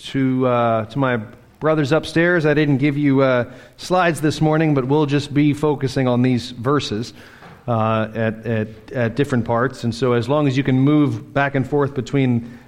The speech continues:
this passage, we'll be good to go. Uh, so you can find this passage in the navy blue Bibles in your pew on page eleven sixty if you choose to use those. And again, we're Ephesians two, beginning in verse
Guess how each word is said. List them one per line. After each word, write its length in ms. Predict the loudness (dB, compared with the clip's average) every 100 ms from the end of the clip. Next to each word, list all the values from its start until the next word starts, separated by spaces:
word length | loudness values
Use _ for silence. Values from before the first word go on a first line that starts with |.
| -4
this 200 | -2 -2
passage, 480 | -2 -2 -2 -4 -2
we'll 80 | -4
be 100 | -2
good 160 | -4
to 80 | -4
go. 240 | -2 -4 -6 -16 _ _ _ _ -20 _ _ _ -20 -20 -20 -20 -20 -20 _ -4
Uh, 260 | 0 0
so 140 | 0 0
you 120 | 2
can 140 | 2
find 340 | 2 2 2 2
this 140 | 2
passage 460 | 0 0 0 0 2
in 80 | 2
the 40 |
navy 280 | 4 2 2
blue 180 | 2 2
Bibles 420 | 2 2 0 2
in 80 | 2
your 140 | 2
pew 340 | 0 0 2
on 140 | 2 0
page 260 | 0 0
eleven 480 | 0 2 2 2 0
sixty 520 | 0 -2 -2 0 0
if 120 | 0 -2
you 80 |
choose 280 | -4 -2 -4
to 100 | -2
use 220 | -2 0
those. 400 | 0 0 -2 -6 -18 -8
And 80 | -4
again, 240 | 0 0
we're 220 | 2 2 0
Ephesians 480 | 0 -2 0 -2
two, 220 | 0 0 2
beginning 280 | 2 2
in 140 | 0 0
verse 320 | -2 -4